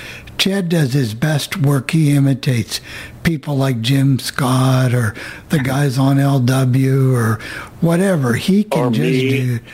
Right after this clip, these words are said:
Speaker 1: or you. Yes, he does do you.
Speaker 2: <laughs>
Speaker 1: Yeah,
Speaker 2: Yes, he
Speaker 1: there's,
Speaker 2: does.
Speaker 1: yes, he
Speaker 2: He's
Speaker 1: does.
Speaker 2: about the only guy I know who could come even remotely close.
Speaker 1: He, I mean, he doesn't do a bad job on some of those imitations, and he knows his,
Speaker 2: No.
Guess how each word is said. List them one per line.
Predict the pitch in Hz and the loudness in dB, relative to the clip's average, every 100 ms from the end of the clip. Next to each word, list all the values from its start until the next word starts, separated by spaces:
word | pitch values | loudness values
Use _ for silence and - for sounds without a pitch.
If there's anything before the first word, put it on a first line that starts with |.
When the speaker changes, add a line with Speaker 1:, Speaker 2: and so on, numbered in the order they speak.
| - | -4
Speaker 1:
or | 202 180 | 0 2
you. | 170 233 233 | 2 2 2
Yes, | 185 214 220 | 2 2 0
he | 208 190 | 0 2
does | 220 220 | 0 -2
do | 180 175 | 0 2
you. | 131 117 117 - | 2 0 -6 -12
Speaker 2:
<laughs> | - - - - - - - - | -18 -20 -20 -18 -18 -14 -10 -4
Speaker 1:
Yeah, | - - - - - | -6 -6 -14 -6 -2
Speaker 2:
Yes, | 170 127 | 0 0
he | |
Speaker 1:
there's, | 123 131 | 0 0
Speaker 2:
does. | 135 104 92 - | 0 -2 -6 -2
Speaker 1:
yes, | 160 165 - | 0 0 0
he | 143 | 0
Speaker 2:
He's | - | 2
Speaker 1:
does. | 151 | 0
Speaker 2:
about | 143 | 0
the | 120 127 | 0 -2
only | 160 180 | 0 0
guy | 151 147 143 | 0 -2 -2
I | |
know | 139 139 104 | -4 -4 -4
who | 110 | -6
could | 107 98 - - - - - - | -4 -6 -6 -18 -20 -20 -18 -8
come | - 120 117 | -4 -2 -4
even | 151 196 175 160 120 | -4 -2 -2 -4 -2
remotely | 131 131 135 113 101 | -2 0 -2 -4 -6
close. | - 104 80 - - - - - | -4 -4 -4 -10 -16 -16 -16 -10
Speaker 1:
He, | - 233 170 - | -2 -2 -2 -2
I | 185 | 2
mean, | 226 220 | 4 4
he | 196 | 2
doesn't | 208 277 262 185 | 2 0 0 0
do | 175 190 | 2 0
a | |
bad | 117 147 151 117 | 0 2 2 2
job | 139 190 185 | 0 0 0
on | 131 120 120 | 2 2 2
some | 110 165 147 | 0 0 2
of | 139 | 2
those | 131 117 - - - - - - | 0 -2 -4 -16 -18 -18 -6 0
imitations, | 143 131 - 147 131 - 120 131 170 | 2 0 0 0 0 -2 -8 -4 0
and | 165 | 4
he | 180 139 - - - - - - - 208 | 2 0 -8 -20 -20 -20 -18 -16 -6 -2
knows | 196 190 | 0 2
his, | 151 110 | 0 -2
Speaker 2:
No. | - | -6